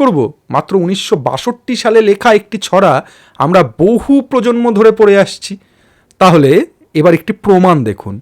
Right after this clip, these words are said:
আঠেরোশো নিরানব্বই সাল, কলকাতা থেকে প্রকাশিত খুকুমুনির ছড়া একটি বই, সংকলক যোগীন্দ্রনাথ সরকার। এই বইয়ের তেরোতম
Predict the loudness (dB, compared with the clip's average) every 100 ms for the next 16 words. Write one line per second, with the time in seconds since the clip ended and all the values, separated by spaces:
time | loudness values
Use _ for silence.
0 | _ _ _ _ -4 0 0 0 2 2
1 | 0 0 -2 -2 -8 -10 _ _ _ 0
2 | 0 2 -2 0 2 -2 -4 -6 -4 0
3 | 0 -2 -2 -2 -2 -8 -6 2 2 2
4 | 0 -2 -6 -2 0 0 -4 _ _ _
5 | _ -6 -4 -4 -6 -10 _ _ _ -4
6 | 0 2 2 2 0 0 2 2 0 2
7 | 2 0 -4 -6 -4 -4 -10 -14 _ _
8 | _ _ -2 2 4 2 4 2 4 4
9 | 2 0 2 4 4 2 0